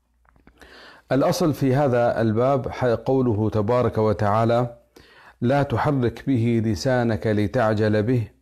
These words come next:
إن علينا جمعه وقرآنه، فإذا قرأناه فاتبع قرآنه، ثم إن علينا بيانه".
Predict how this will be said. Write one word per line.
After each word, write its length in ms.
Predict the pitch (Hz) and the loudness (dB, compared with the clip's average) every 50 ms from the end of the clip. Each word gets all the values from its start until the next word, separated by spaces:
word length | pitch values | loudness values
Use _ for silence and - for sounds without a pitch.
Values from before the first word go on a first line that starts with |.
| _ _ _ _ _ - | _ _ _ _ _ -2
إن 320 | 131 131 123 120 113 110 | 0 2 2 2 2 2
علينا 600 | 104 98 95 104 110 120 127 120 110 110 107 104 101 | 2 2 2 2 2 2 2 2 2 2 0 0 0
جمعه 460 | 95 120 127 127 110 110 113 101 120 | 0 0 0 2 2 2 0 0 0
وقرآنه، 800 | 123 120 117 107 - - 120 - - 117 120 110 107 101 90 80 78 - - - - - - - - - - _ | 0 0 0 -2 -2 -2 -4 -2 0 0 2 2 2 0 -2 -4 -6 -12 -18 -20 -20 -20 -20 -20 -20 -20 -20 _
فإذا 500 | _ - 143 151 151 147 120 131 127 120 | _ -4 -2 0 2 2 2 2 0 0
قرأناه 600 | 113 - - 123 117 92 92 113 120 123 117 113 110 | 0 0 0 0 0 0 0 0 0 2 2 0 0
فاتبع 640 | 104 - 135 - - - 139 127 120 131 123 104 | 0 -2 -4 -4 -2 -2 -2 0 0 0 0 0
قرآنه، 760 | 98 - 117 117 - - - 120 117 117 113 113 113 107 95 - - | -2 -2 -2 -2 -2 -2 0 0 0 0 0 0 -2 -2 -4 -8 -10
ثم 540 | - - 135 131 127 120 120 117 113 110 110 | -8 -4 -2 0 2 2 2 2 2 2 2
إن 580 | 107 98 104 127 123 120 117 113 110 110 110 107 | 0 0 0 2 2 2 2 2 2 2 2 2
علينا 600 | 98 95 98 104 107 120 123 123 120 123 123 123 | 2 0 0 2 2 2 2 2 2 2 2 0
بيانه". 520 | 120 120 131 131 123 117 110 107 98 90 | 2 2 2 2 2 2 0 0 -2 -4